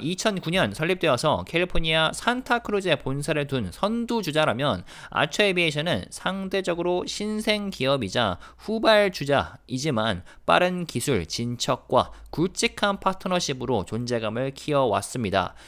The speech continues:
특히 유나이티드 항공이 일찍부터 투자자로 참여하면서 시장 신뢰를 쌓아왔죠. 두 회사 모두, 아, 전기를 기반으로 수직 이착륙이 가능한 에어택시를 개발 중인데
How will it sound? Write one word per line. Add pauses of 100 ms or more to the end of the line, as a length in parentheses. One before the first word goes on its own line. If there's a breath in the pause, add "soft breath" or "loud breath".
(260 loud breath)
특히 (200 soft breath)
유나이티드
항공이
일찍부터
투자자로 (100)
참여하면서
시장
신뢰를
쌓아왔죠. (340 loud breath)
두
회사
모두, (260 loud breath)
아,
전기를
기반으로
수직
이착륙이
가능한 (120)
에어택시를
개발
중인데